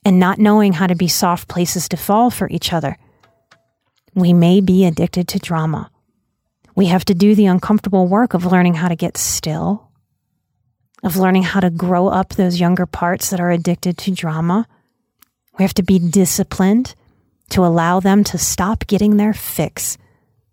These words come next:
just the same as somebody who's addicted to opiates. They have to be disciplined with themselves. That's part of their self-care.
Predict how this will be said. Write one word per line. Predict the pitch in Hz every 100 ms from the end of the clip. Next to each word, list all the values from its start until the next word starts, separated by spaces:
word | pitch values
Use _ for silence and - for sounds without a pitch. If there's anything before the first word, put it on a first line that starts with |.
| _ -
just | 220 233 185
the |
same | - 175 202 214
as | 160
somebody | - 185 196
who's | 185 214
addicted | 202 175 180 208
to | 208 -
opiates. | 170 - - - - _ _ _ -
They |
have | 165 170
to | 185
be | 180
disciplined | 190 208 202 208 - 170 165
with | 165
themselves. | - 170 - 175 180 196 - _ _ _ _ _ _ _ _ _ _ _
That's | 175 -
part | 185 170
of | 165
their | 170
self-care. | - 190 202 - 165 175